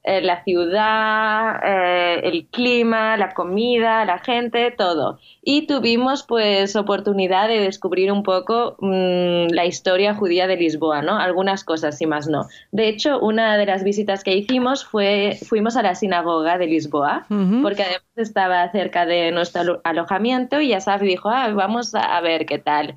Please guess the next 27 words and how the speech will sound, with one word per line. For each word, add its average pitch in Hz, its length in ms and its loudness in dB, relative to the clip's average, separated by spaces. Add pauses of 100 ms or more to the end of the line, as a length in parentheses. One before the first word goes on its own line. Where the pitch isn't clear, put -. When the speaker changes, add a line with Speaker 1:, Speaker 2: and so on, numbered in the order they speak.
(260)
Speaker 1:
la 160 460 0
sinagoga". 160 720 -2 (220)
Y 269 120 0
bueno, 202 300 0
llegas 220 380 0
allí 220 400 0
y 208 100 0
n-, 185 460 0 (260)
no 208 340 2
te 254 80 0
das 196 240 0
cuenta, 208 320 0
¿no? 185 160 -2
que 226 60 0
hay 202 120 0
una 175 160 0
sinagoga 170 560 -2
porque 202 220 -2
hay 175 100 0
como 190 280 0
un 170 160 -4
muro, 214 360 2
está 196 220 0
muy 208 160 0
protegida 180 640 0
la 175 100 2
sinagoga 170 680 -2